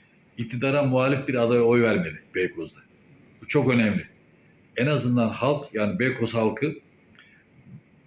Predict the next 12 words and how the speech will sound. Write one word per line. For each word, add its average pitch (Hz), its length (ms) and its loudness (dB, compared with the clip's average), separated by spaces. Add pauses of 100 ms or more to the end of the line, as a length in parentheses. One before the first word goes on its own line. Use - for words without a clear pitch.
(160)
buradaki 113 580 -2
belediye 120 480 2
başkanını 127 1000 -2
kendi 123 280 0
yanında 120 340 2
bulması 107 360 2
lazım. 85 340 -6 (560)
Eğer 123 240 -2
burada 131 180 -2
iktidar 139 400 -4
partisinin, 120 640 -2 (680)
e, 101 240 -4